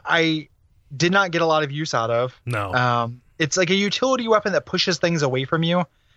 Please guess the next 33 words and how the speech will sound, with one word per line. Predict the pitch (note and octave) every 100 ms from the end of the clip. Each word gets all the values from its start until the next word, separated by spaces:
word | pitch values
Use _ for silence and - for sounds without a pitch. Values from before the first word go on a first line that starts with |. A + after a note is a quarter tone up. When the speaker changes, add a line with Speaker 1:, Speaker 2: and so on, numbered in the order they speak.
| - -
Speaker 1:
Um, | C3 B2 C3
it | E3+ F3
will | E3 F#3+ G#3
do | G3+
enough | G3
damage | F#3 F3 E3+ C#3+
to | C#3
hurt | E3 E3+
things | D3 C#3+
if | C3 -
they're | C3
very | C3+ C3+ A#2+
close. | - B2+ A2 -
So | B2+
it's | B2
Speaker 2:
Mm-hmm. | B2+
Speaker 1:
kind | D3+ D#3
of |
like | C3+ C3
a | A#2+
shotgun | B2 A#2+ A#2 G#2 G#2 A2 - _
Speaker 2:
Yeah. | A#2 G#2 F#2+ - _
Speaker 1:
kind | - B2+
of | A#2
thing. | B2 A#2 A#2 A2+ _ _ A#2+
Um, | A2+ A2+ A#2
but | D3+
they | F3
have |
to | E3
be | F3
very | C#3+ F3 D#3+
close, | - C#3+ A#2+ - -